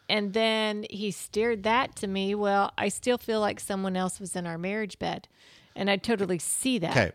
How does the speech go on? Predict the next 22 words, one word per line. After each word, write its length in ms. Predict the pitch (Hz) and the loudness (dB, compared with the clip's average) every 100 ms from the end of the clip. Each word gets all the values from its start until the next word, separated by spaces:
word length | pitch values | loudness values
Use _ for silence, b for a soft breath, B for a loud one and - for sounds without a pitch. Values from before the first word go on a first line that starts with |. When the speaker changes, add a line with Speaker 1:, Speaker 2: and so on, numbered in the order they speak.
| - | 0
Speaker 2:
but 140 | 110 | 4
that's 380 | 131 131 - - | 6 6 2 2
Speaker 1:
But 180 | 240 220 | 2 6
that's 260 | 220 254 | 6 6
not 240 | 247 254 202 | 6 6 6
what 160 | 226 | 4
you're 140 | 202 190 | 4 2
talking 400 | - 214 196 185 | 6 6 6 6
about 200 | - 131 | 8 8
here. 120 | 120 | 10
Speaker 2:
Correct. 380 | 120 82 78 - | 10 10 4 2
I'm 140 | 127 202 | 4 6
just 180 | 202 | 8
talking 160 | 226 131 | 10 12
Speaker 1:
You're 80 | 120 | 10
Speaker 2:
about 60 | |
normal 340 | 107 117 143 120 | 8 8 10 10
everyday 380 | 127 123 110 90 | 8 6 6 4
life 500 | 85 110 139 - 101 | 6 8 8 6 0
of 160 | 87 | 0
passing 460 | - 113 143 127 98 | 2 4 4 2 -2
people. 640 | - 175 - 80 76 76 | -2 -2 -2 -2 -2 -6